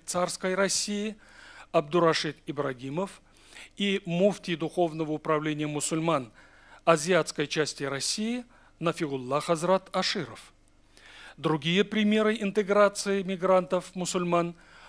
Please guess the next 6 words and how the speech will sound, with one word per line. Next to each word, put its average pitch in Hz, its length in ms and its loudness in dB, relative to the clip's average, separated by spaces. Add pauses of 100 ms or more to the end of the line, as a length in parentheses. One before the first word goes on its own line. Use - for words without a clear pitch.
(100)
можно 151 380 4
найти 180 500 2
в 175 80 -12
дореволюционной 156 1000 0
истории 147 500 -2
Нижнего 175 760 -2